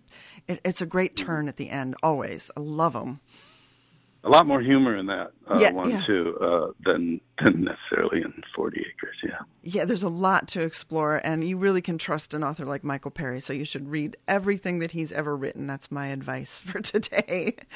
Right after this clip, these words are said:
Speaker 1: Thank
Speaker 2: Mm-hmm.
Speaker 1: you so much for joining me. I just adored, adored this time and feel so lucky to be able to have shared your story, and hopefully we'll get more readers out there, uh, reading Forty Acres Deep and talking.
Speaker 2: Great. Thank you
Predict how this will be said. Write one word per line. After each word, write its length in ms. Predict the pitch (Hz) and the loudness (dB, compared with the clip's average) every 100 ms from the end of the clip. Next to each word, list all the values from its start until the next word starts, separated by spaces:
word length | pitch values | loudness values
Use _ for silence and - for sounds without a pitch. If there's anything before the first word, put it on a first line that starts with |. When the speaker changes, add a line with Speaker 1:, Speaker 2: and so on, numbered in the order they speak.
| 480 453 415 403 - - | -6 -4 -4 -6 -8 0
Speaker 1:
Thank 220 | 359 349 | 2 4
Speaker 2:
Mm-hmm. 80 | 349 | 4
Speaker 1:
you 100 | 349 | 4
so 240 | - 359 | 4 4
much 380 | 311 240 160 185 | 6 6 4 0
for 160 | 208 180 | -4 -2
joining 340 | 196 190 202 | -2 -2 -2
me. 140 | 208 196 | -2 -2
I 160 | 208 | -2
just 280 | 185 226 202 | -2 -4 -4
adored, 480 | 190 190 190 185 - | -4 0 0 -2 -6
adored 240 | 180 190 185 | -4 -4 -2
this 180 | 190 - | -4 -6
time 300 | 180 180 165 | -6 -4 -4
and 100 | 170 | -4
feel 360 | 170 160 - | -2 -4 -6
so 320 | 180 165 165 - - - - | -6 -2 -2 -6 -16 -18 -4
lucky 340 | 175 185 165 | -2 -2 -4
to 120 | 151 151 | -8 -6
be 140 | 156 | -4
able 180 | 156 151 | -2 -4
to 120 | 170 | -4
have 280 | 160 147 151 | -4 -4 -2
shared 340 | - 180 180 170 | -2 0 0 -2
your 80 | |
story, 340 | 160 180 170 165 | -4 -2 -2 -2
and 80 | 165 | -4
hopefully 320 | 185 190 185 | -6 -4 -4
we'll 140 | 165 | -4
get 140 | 160 - | -4 -2
more 200 | 175 175 | -2 -2
readers 420 | 170 165 170 165 | -2 -2 -4 -2
out 200 | 160 160 | -4 -2
there, 220 | 165 160 - - - - - 160 | -4 -4 -8 -18 -20 -20 -10 -4
uh, 240 | 139 120 | -4 -4
reading 300 | 165 180 175 | -4 -2 -2
Forty 420 | - 170 175 165 - | -2 -2 0 -2 -2
Acres 400 | 175 - 165 - | -4 -4 -6 -6
Deep 260 | 175 175 - | -6 -8 -4
and 160 | 170 160 | -4 -4
talking. 420 | - 147 - - _ _ _ _ _ _ _ _ _ _ - | -6 -10 -10 -20 _ _ _ _ _ _ _ _ _ _ -4
Speaker 2:
Great. 300 | 85 80 - - | 0 2 0 6
Thank 180 | 123 | 8
you 80 | - | 8